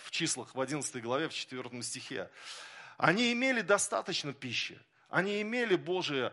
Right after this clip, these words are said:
обеспечение, но не довольствовались этой пищей, и они стали обнаруживать прихоти, э, в себе.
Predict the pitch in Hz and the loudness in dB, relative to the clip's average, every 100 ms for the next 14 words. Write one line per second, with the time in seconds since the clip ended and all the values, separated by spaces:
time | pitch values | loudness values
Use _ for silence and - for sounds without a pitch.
0 | - - 139 156 - 214 208 - 127 104 | -6 0 2 2 0 -2 -2 0 -2 -4
1 | - - - 151 185 190 170 165 175 247 | -6 -20 -8 2 4 6 8 8 8 4
2 | 214 190 160 147 156 156 143 214 190 156 | 4 4 4 4 2 0 -2 -2 0 4
3 | 139 160 160 - - 196 214 180 135 151 | 4 4 2 2 8 8 10 8 6 2
4 | 151 185 202 214 - 269 294 247 165 - | 2 0 -2 -2 -2 0 2 2 -2 -2
5 | 107 - - - - - - _ _ - | -4 -8 -16 -20 -20 -20 -20 _ _ -4
6 | 135 - 165 139 135 101 | 0 2 2 4 2 2